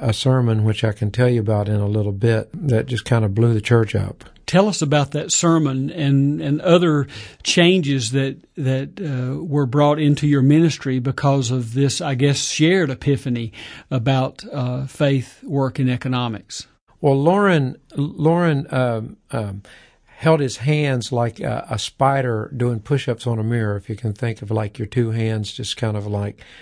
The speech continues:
Speaker 1: mirroring one another, uh, in, in the, uh, vertical position. And so he said, uh, "Traditional societies work like this." And he said, "On the bottom are the poor, and they're pushing up.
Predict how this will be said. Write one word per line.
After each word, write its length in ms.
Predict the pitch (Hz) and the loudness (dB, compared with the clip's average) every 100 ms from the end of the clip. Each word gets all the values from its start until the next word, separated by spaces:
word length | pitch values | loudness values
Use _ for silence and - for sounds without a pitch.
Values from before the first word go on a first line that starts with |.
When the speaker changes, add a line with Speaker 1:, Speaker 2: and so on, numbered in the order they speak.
| - _ | -20 _
Speaker 1:
mirroring 640 | 123 131 131 120 113 110 | 0 2 2 0 0 -2
one 180 | 117 113 | -2 -2
another, 580 | 110 113 120 113 107 104 - | -2 -2 -2 -2 -2 -4 -8
uh, 260 | - 139 - - | -4 -4 -4 -4
in, 320 | 165 135 - | 0 0 -2
in 280 | - 135 123 | 0 0 2
the, 220 | 113 110 - | 0 -4 -6
uh, 320 | 120 113 110 - | -4 -4 -6 -8
vertical 520 | 143 127 131 120 113 | 0 2 2 0 -6
position. 680 | 107 120 107 107 - 113 107 _ _ | -6 -4 -2 -4 -6 -10 -12 _ _
And 220 | 135 131 | -2 -2
so 180 | - 139 | 0 0
he 100 | 131 | 0
said, 440 | 123 - 127 120 - | -2 -2 0 -2 -4
uh, 180 | 120 | -4
"Traditional 560 | 113 - 139 175 - 156 | -4 -2 -2 -2 -2 -2
societies 880 | - 113 - 139 135 127 113 107 107 | -2 -6 -4 -2 -2 -2 -4 -6 -4
work 260 | 123 117 | -2 -2
like 240 | 117 110 107 | -4 -4 -4
this." 380 | 117 104 - 127 | -6 -6 -6 -6
And 60 | |
he 80 | 117 | -6
said, 180 | - 123 | -4 -4
"On 160 | 131 | -2
the 60 | 127 | -2
bottom 440 | 113 131 135 123 | 0 0 0 -2
are 80 | 113 | -4
the 120 | 110 | -6
poor, 400 | 107 - 123 117 | -8 -2 -2 0
and 100 | 107 | -2
they're 80 | 107 | -4
pushing 460 | 104 113 104 - 101 | -4 -6 -6 -4 -6
up. 360 | 98 98 - | -6 -8 -16